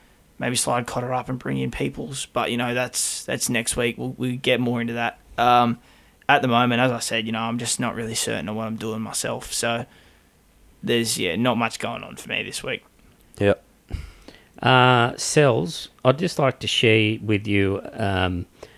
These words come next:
Speaker 3: Cal, who's normally with us tonight. He's, he strangely said to me, "I, I'm going S J this week," which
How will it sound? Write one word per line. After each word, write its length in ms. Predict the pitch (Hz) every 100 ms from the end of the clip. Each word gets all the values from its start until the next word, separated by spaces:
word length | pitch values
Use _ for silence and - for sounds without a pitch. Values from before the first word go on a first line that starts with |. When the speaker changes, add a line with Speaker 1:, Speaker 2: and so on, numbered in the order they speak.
| - -
Speaker 3:
Cal, 320 | - 107 104
who's 280 | 101 98 101
normally 340 | 104 98 95
with 200 | 92 101
us 180 | 101 -
tonight. 480 | - 101 95 104 -
He's, 380 | - 127 143 - - - - - - - - _ -
he 160 | 135
strangely 600 | 123 - 131 147 151 131
said 260 | 113 120 110
to 60 | 110
me, 300 | 110 120 123
"I, 180 | - - _ _ _
I'm 140 | 113 113
going 280 | 113 107 101
S 200 | 107 -
J 240 | 107 95
this 220 | 95 -
week," 220 | 98 90 -
which 560 | 113 110 - - -